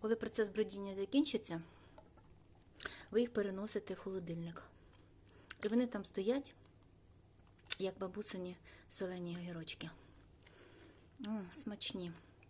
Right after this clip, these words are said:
В міру солоні, солоденькі. М. Дуже класні. Зберігайте рецепт, коштуйте. Смачного. Я ще попробую завтра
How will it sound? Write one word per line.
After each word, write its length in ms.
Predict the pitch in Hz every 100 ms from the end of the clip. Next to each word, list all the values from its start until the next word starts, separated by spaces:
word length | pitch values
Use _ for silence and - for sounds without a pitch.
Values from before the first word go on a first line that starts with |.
| - - -
В 40 |
міру 260 | 208 208 196
солоні, 540 | - 190 208 226 175 - -
солоденькі. 760 | - 220 208 196 202 214 - 165 - - - - - - - -
М. 360 | 196 226 262 262 - - - - - - - - - - - - - - - - - - - - - - - - - - - - - - - - - - - -
Дуже 260 | 196 196 - -
класні. 360 | 175 - 180 - - - - - - - - - - - - - - - - 202
Зберігайте 420 | 208 202 185 170 180
рецепт, 420 | 180 226 277 - - - - - - -
коштуйте. 520 | 185 - 202 240 220 - - - - - - - -
Смачного. 600 | 175 - 185 208 233 233 - - - - - - -
Я 100 | 208
ще 140 | -
попробую 420 | 202 202 202 185
завтра 400 | 185 180 170 170